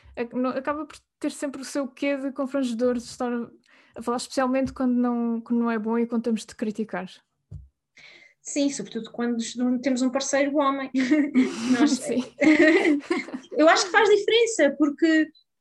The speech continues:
Speaker 2: porque, hum, não, para já porque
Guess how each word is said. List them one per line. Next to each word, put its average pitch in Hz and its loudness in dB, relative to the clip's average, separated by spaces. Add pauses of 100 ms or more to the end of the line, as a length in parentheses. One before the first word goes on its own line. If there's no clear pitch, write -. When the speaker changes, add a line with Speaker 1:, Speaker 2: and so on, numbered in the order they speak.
(140)
Speaker 2:
porque, 311 0
hum, 320 0 (540)
não, 277 -2 (640)
para 262 -10
já 392 2
porque 392 -8